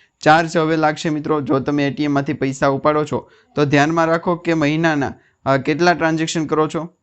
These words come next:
આજથી મિત્રો મેટ્રો શહેરમાં દર મહિને ત્રણ ટ્રાન્ઝેક્શન છે એ ફ્રીમાં કરી શકાશે.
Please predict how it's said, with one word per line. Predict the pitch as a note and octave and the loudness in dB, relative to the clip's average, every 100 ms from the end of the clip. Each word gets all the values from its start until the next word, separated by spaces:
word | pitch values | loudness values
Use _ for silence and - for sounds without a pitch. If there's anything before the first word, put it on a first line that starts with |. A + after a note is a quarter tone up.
| _ _ - | _ _ 2
આજથી | C#3 D#3 D#3 | 4 4 0
મિત્રો | F#3+ F#3+ F#3+ | -2 0 0
મેટ્રો | F#3 E3 E3+ F3+ | 0 0 0 -2
શહેરમાં | F3+ F3 E3 F3 D#3 | 2 0 2 0 0
દર | D3 D#3 | 0 0
મહિને | E3 D#3+ D#3+ E3 | 0 0 0 -2
ત્રણ | E3 D#3 D#3 D#3+ | -2 0 0 0
ટ્રાન્ઝેક્શન | D3+ D3 D3 D3 D#3 | -2 -2 -2 -4 -6
છે | D3+ - | -6 -6
એ | - | -2
ફ્રીમાં | C#3+ C#3+ C#3+ D3 D3 | -2 0 0 2 0
કરી | - D#3 | 0 -2
શકાશે. | - D#3 G3+ F#3+ | -2 -2 -2 -2